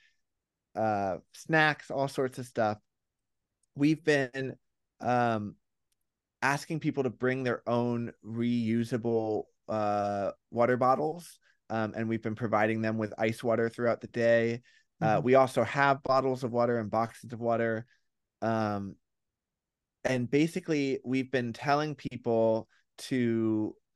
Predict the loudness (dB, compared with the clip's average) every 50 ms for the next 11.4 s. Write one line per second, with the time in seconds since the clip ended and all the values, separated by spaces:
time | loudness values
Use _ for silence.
0 | _ _ _ _ _ _ _ -8 -4 -2 -2 -2 0 0 0 0 0 0 -4 -6
1 | -4 -4 -2 -2 -2 0 0 2 2 0 0 -2 -2 -2 -2 -2 -2 -2 -2 -2
2 | -2 -2 -4 -8 -10 -10 -8 -8 -4 0 0 2 2 0 0 -2 -2 -2 -2 -4
3 | -4 -4 -4 -4 -4 -2 -2 -2 0 0 0 0 -2 -4 -6 -8 -10 -8 -6 -4
4 | -4 -4 -4 -2 -2 -2 -4 -4 -4 -4 -4 -2 0 0 2 2 2 2 0 -2
5 | -2 -2 -4 -6 -8 -6 -6 -4 0 0 0 0 0 -2 -6 -4 -2 -2 -2 -2
6 | 0 0 0 0 0 0 0 0 0 0 -2 -2 -2 -2 -4 -4 -2 -4 -4 -4
7 | -6 -8 -10 -6 -2 0 0 2 0 0 -2 -4 -4 -6 -8 -8 -6 -4 -2 -2
8 | -2 -2 -4 -4 -4 -4 -4 -2 -2 -4 -6 -6 -8 _ -4 -4 -4 -4 -8 -8
9 | -8 -10 -6 -2 0 0 2 2 2 0 -2 -2 -4 -8 -12 _ -14 -10 -8 -6
10 | -6 -8 -10 -14 -12 -6 -2 -2 0 0 0 -2 -2 -4 -4 -6 -6 -6 -4 0
11 | 0 2 2 2 0 -2 -2